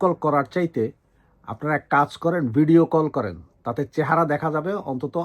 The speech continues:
আমি না চিনলেও আরেকজন চিনবে, আরেকজন না চিনলেও আরেকজন চিনবে, কেউ না কেউ তো চিনবে কে জামাতি আর কে বিএনপি, কে আমাদের ক্ষতি করতেছে আর কে ভালো করছে। কিন্তু এগুলো তো কোনো পাত্তা নেই, কারণ সবাই তখন, "এই, আমরা ছবি দেখালে তো আমাদেরকে ধরে নিয়ে যাবে," এই সেই।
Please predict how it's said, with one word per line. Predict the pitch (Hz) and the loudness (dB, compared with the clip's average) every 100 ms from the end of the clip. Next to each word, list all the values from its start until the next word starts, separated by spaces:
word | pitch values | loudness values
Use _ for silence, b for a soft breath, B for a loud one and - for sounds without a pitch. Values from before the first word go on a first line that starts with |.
| - | -6
আমি | 120 160 185 | -4 -2 -2
না | 170 | -2
চিনলেও | - 170 165 | -2 0 2
আরেকজন | 127 147 147 165 | 2 -2 -4 -4
চিনবে, | 160 160 | -4 0
আরেকজন | 147 139 143 170 | 0 0 -4 -4
না | 156 | -4
চিনলেও | 160 147 135 | -4 -2 -2
আরেকজন | 117 117 123 | -2 -4 -6
চিনবে, | 113 101 | -6 -8
কেউ | 101 175 | -4 -2
না | 196 190 | 0 0
কেউ | 196 | 0
তো | 185 | 0
চিনবে | 185 175 160 147 - | -2 -2 0 -2 0
কে | 170 | 0
জামাতি | 143 147 156 - 160 | 0 -2 -4 -2 -4
আর | 139 | -4
কে | 156 143 | -4 -2
বিএনপি, | 123 123 107 90 - b b b b b b - | -2 -4 -4 -12 -16 b b b b b b 0
কে | 160 | 2
আমাদের | 156 170 190 | 2 0 -2
ক্ষতি | - 165 190 | -2 -2 0
করতেছে | 190 170 190 226 | -2 -2 -2 2
আর | 180 135 - | 4 2 0
কে | 143 123 104 _ _ _ _ _ _ _ _ _ _ _ _ _ 107 | 0 0 -4 _ _ _ _ _ _ _ _ _ _ _ _ _ -6
ভালো | 160 151 | -2 -2
করছে। | 110 92 - 90 _ _ _ _ _ _ - | -2 -10 -16 -20 _ _ _ _ _ _ -12
কিন্তু | 123 | -2
এগুলো | 151 156 170 | 0 0 -2
তো | 160 | -2
কোনো | 160 | -2
পাত্তা | 165 135 - 127 | -2 -6 -4 -8
নেই, | 104 87 | -8 -8
কারণ | 110 113 | -10 -10
সবাই | 113 135 160 | -8 -2 -2
তখন, | 170 165 147 | 0 -4 -4
"এই, | 180 202 214 _ | -4 -4 -8 _
আমরা | 113 127 160 | -10 -4 -4
ছবি | - 135 160 | -4 -4 -2
দেখালে | 156 160 | -2 -2
তো | 151 | 0
আমাদেরকে | 143 143 139 147 | -2 -2 -4 -6
ধরে | 104 147 | -4 -4
নিয়ে | 156 151 | -2 -2
যাবে," | 151 151 | -2 0
এই | 135 | -2
সেই। | 123 139 | -2 -6